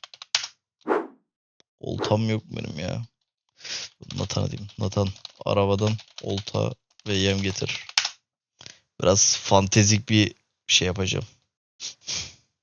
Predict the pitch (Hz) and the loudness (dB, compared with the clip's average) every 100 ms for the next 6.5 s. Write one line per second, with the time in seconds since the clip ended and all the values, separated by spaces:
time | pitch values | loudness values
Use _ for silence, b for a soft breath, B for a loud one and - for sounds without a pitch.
0 | _ _ - 101 98 120 135 156 139 104 | _ _ -8 -4 4 6 8 10 8 6
1 | - _ _ _ _ _ _ _ _ - | 2 _ _ _ _ _ _ _ _ -20
2 | - - - - - - - - _ _ | -20 -18 -14 -14 -2 -2 -2 -10 _ _
3 | _ _ _ _ _ _ _ _ _ _ | _ _ _ _ _ _ _ _ _ _
4 | _ _ _ _ _ _ B B B B | _ _ _ _ _ _ B B B B
5 | B - 110 113 113 113 107 117 110 110 | B 2 4 8 8 6 4 4 4 4
6 | 107 - 113 117 117 | 4 2 4 4 2